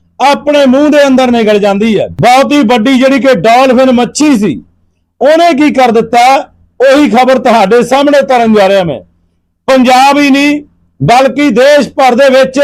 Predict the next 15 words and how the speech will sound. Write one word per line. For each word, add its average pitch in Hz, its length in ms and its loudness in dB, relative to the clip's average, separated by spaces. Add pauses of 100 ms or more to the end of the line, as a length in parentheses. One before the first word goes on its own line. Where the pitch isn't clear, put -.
(680)
ਹਿੰਦੁਸਤਾਨ 294 720 0
ਦੇ 269 120 2
ਵਿੱਚ 247 260 -2
ਵੀ 254 160 0
ਇਸ - 140 -8
ਖਬਰ 254 320 0
ਨੇ 277 180 0 (640)
ਲੋਕਾਂ 294 520 2
ਨੂੰ 302 180 0
ਅਚੰਭੇ 262 400 0
ਦੇ 294 160 0
ਵਿੱਚ 254 240 -2
ਪਾ 196 220 0
ਦਿੱਤਾ 185 280 -4
ਹੈ। 127 200 -2